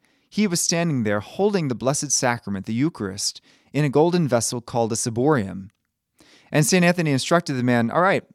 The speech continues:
let your donkey go. See where he, see where he ends up."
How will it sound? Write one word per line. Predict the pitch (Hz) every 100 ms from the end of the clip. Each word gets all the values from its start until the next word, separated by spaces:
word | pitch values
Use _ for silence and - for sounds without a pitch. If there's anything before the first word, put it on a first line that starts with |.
| _ _ _
let | 123 143
your | 135
donkey | 151 165 170
go. | 185 170
See | 101 151
where | 143 147
he, | 139 113 -
see | 160
where | 151 143
he |
ends | 139 135
up." | 117 -